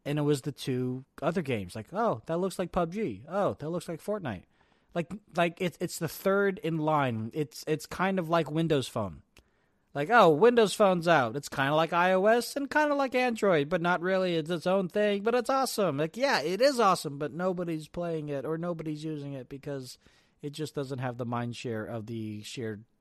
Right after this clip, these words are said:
uh, social consciousness. And that's what's happening with Darwin.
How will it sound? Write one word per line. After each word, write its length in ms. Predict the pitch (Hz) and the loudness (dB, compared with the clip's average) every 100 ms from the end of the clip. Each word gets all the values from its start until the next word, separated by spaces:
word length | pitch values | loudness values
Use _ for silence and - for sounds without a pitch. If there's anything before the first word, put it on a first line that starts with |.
| - | -12
uh, 140 | 113 104 | -10 -8
social 320 | - 110 110 | -10 -10 -10
consciousness. 720 | - 110 104 95 104 92 - - _ _ _ _ _ - | -8 -10 -10 -14 -12 -12 -14 -20 _ _ _ _ _ -8
And 120 | 131 | 0
that's 200 | 165 - | 0 0
what's 120 | 170 | 0
happening 320 | 156 131 135 | 0 0 -4
with 120 | 120 | -6
Darwin. 400 | 110 101 85 73 | -4 -4 -6 -12